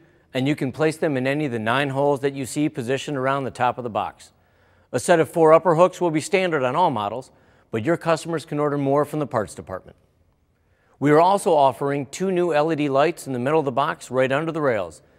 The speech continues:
another no-compromise solution to everyday functionality. This is standard on S L E and above. As always,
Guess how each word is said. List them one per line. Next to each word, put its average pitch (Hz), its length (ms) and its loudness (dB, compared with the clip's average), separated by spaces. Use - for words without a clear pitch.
another 117 300 0
no-compromise 139 720 -2
solution 156 440 -4
to 104 120 -6
everyday 117 440 -4
functionality. 98 640 -12
This 170 200 2
is 156 120 -2
standard 165 400 -2
on 123 120 -4
S 139 200 -2
L 143 180 2
E 165 140 -2
and 175 120 -2
above. 165 460 -4
As 135 180 0
always, 151 460 2